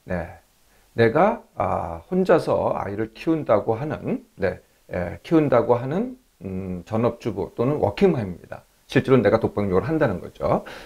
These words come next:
두 번째는 본인은 육-, 독박 육아를 하지 않는데요. 이걸 사회 문제로 얘기를 하는 겁니다. 에, 그래서 성평등 차원에서, 아, 남편의 육아 부담이 적다든지 아니면은 저출산의 원인이라든지 아니면은 뭐 경력 단절의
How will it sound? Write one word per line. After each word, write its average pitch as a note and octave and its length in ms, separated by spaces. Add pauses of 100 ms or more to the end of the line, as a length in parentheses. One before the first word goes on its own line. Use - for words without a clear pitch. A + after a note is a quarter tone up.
(140)
두 B2+ 120
번째는 E3 560
본인은 D3 460
육-, - 180 (140)
독박 F#3 380
육아를 D3+ 280
하지 C#3 160
않는데요. G#2 800 (220)
이걸 C#3+ 200
사회 G#3 280
문제로 C#3 440
얘기를 G#2 300
하는 D#3+ 180
겁니다. E2 440 (280)
에, F2+ 180
그래서 A2 520 (240)
성평등 F#3 800
차원에서, A2+ 840 (280)
아, F#2 300
남편의 C3+ 520
육아 A2+ 260
부담이 G#2+ 320
적다든지 G#2 960
아니면은 G2+ 520
저출산의 A#2+ 560
원인이라든지 G2 1040
아니면은 G#2+ 500
뭐 F#2+ 180
경력 B2+ 440
단절의 G2+ 580